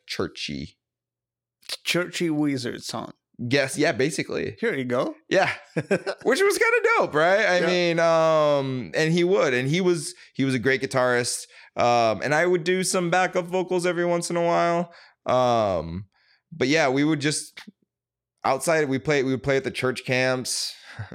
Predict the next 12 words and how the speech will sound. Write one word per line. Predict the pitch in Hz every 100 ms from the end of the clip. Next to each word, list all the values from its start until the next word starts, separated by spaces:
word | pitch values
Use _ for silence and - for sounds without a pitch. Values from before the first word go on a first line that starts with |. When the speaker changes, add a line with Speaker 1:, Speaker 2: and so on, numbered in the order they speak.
| 104
Speaker 1:
It's | -
making | - - 110
me |
sound | - 117 117
cooler | - 131 120
and | 120
cooler | - 135 120
all | 113
the | 117
time. | - 113 - - - - -
Um, | - 143 147 143 139 139 131 123 117 107 104 110 _ - _ - - _
uh, | - 131 131 120